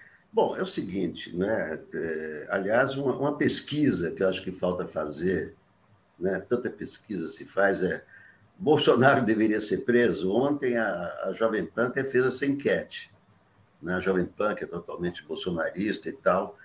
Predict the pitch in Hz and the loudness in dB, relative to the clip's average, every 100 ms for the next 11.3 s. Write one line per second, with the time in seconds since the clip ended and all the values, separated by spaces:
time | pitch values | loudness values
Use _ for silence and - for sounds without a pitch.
0 | - _ _ 104 107 107 - _ 92 85 | -20 _ _ -2 0 -2 -4 _ 2 2
1 | - 80 80 78 - 117 117 151 135 98 | 2 2 2 2 2 4 4 4 2 4
2 | 120 151 - 139 95 82 147 165 - - | 4 2 2 2 2 4 6 6 4 0
3 | 143 185 165 123 98 170 175 117 165 180 | 0 0 -2 -2 2 4 4 6 6 4
4 | 104 - - 127 - 165 - 117 156 165 | 4 -2 -4 -4 -2 -2 2 4 6 4
5 | - - - _ _ _ _ - 95 95 | 0 -10 -20 _ _ _ _ -6 2 4
6 | 95 87 87 87 90 87 98 143 143 143 | 4 2 0 -2 -2 -2 2 2 6 6
7 | 156 147 151 147 143 143 120 139 151 156 | 6 4 2 2 4 4 6 6 6 4
8 | 143 156 127 104 107 135 131 123 135 123 | 2 2 0 0 2 4 4 4 2 4
9 | 107 85 - 85 107 139 147 160 151 120 | 2 2 -2 0 2 2 2 2 4 6
10 | 104 95 98 98 101 104 92 - 92 87 | 4 4 2 0 -2 -2 -4 0 0 0
11 | 80 85 104 | -8 -8 -6